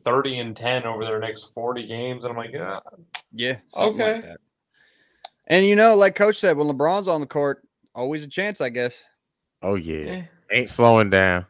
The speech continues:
Speaker 2: All right, now
Speaker 1: Yeah,
Speaker 2: that
Speaker 1: he
Speaker 2: leads
Speaker 1: is.
Speaker 2: to the next question.
Speaker 3: Ain't slowing, nah.
Speaker 2: Because, because he mentioned it himself. I didn't even have to say it for him.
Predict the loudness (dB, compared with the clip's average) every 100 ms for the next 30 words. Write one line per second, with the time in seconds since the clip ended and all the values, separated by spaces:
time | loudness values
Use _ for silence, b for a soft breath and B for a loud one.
0 | _ _ -8 -2 0 0 0 2 2 2
1 | 0 -4 -6 -6 -4 -4 -6 -4 -2 -2
2 | -4 -6 -6 -6 -8 -8 2 6 6 6
3 | 2 -4 _ _ _ -6 -2 2 0 0
4 | 0 2 0 0 2 2 0 0 2 2
5 | 2 -2 -2 -2 -4 -4 -4 -4 -8 -8
6 | -6 -6 -8 -8 -8 -10